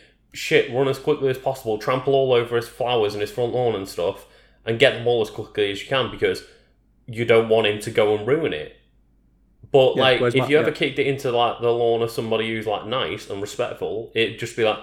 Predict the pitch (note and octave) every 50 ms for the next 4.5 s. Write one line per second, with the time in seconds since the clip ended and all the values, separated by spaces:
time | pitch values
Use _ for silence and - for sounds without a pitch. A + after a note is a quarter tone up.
0 | - - - _ _ _ _ _ _ _ _ _ _ - C3+ C#3 C#3+ C3 B2 A#2
1 | - - - C3+ C3 B2+ B2 A#2+ A#2+ B2 A#2+ - - A2 A2 G2 - - - -
2 | A#2+ A2+ G#2 G2+ G#2 G2+ G#2+ A2+ - - G#2+ G#2+ A2 A2+ A2+ A2+ A2 - - A2+
3 | A2+ A2+ - - _ _ _ _ _ _ _ - A#2 A2 A2 - - A2 A2+ G#2+
4 | G#2+ G#2+ G#2+ G#2+ G2+ G2+ G2 G2 F#2+ -